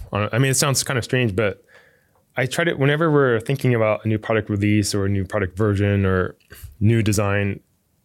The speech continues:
uh, oftentimes I'll try to put myself in the shoes of the user who would use that, that product. And it's, people will say that, but I think it's actually pretty easy for me to do because I was an en-, engineer for so long. And I still write a lot of code even at home,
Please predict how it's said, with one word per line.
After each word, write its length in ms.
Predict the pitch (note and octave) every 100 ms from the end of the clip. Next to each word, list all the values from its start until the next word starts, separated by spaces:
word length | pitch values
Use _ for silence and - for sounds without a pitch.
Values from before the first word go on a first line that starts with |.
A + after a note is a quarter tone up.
| _ _ -
uh, 320 | A#2 G2+ F#2+
oftentimes 460 | - A#2 C#3+ A#2+ A2+
I'll 80 | G#2
try 100 | A#2+
to 60 |
put 140 | G#2+ A2
myself 560 | G#2 - G#2 F#2 - -
in 60 | A2+
the 80 | G2+
shoes 280 | - G#2+ G2
of 100 | F2+
the 80 |
user 300 | F#2+ G2+ G2+
who 80 | F#2+
would 120 | G2 F2+
use 140 | F#2+
that, 240 | F#2 G2 - - -
that 180 | - -
product. 480 | F#2 F2 F2 - - _ _ - - _ _ -
And 360 | A#2+ A2+ A2 -
it's, 320 | B2+ - - _ _
people 220 | - G3+
will 80 | F3
say 160 | A#2+ C#3
that, 200 | C3+ G#2+
but 80 | A2+
I 40 |
think 120 | D#3+
it's 100 | E3+
actually 220 | C#3 -
pretty 240 | B2 B2 A2 G2+
easy 360 | G#2 A2+ A2+
for 140 | G#2+ A2
me 120 | G#2+
to 100 | G#2
do 200 | F#2+ A2+
because 260 | A2 G#2+ G2
I 60 |
was 180 | F#2+ G2
an 80 | F#2+
en-, 160 | G2 -
engineer 400 | A2 F#2+ G2 F#2+
for 140 | -
so 180 | A#2+ A#2+
long. 360 | A#2 A2+ A#2+ A#2 _ _ _ _ _ - _
And 80 | B2
I 60 | A2
still 160 | -
write 180 | B2 G#2
a 180 | G2+ A#2
lot 120 | G2
of 60 | F#2
code 300 | G#2+ G2 F#2 _ _
even 400 | A2+ G2 F#2 F2+
at 100 | F2
home, 360 | G2 G2 F2+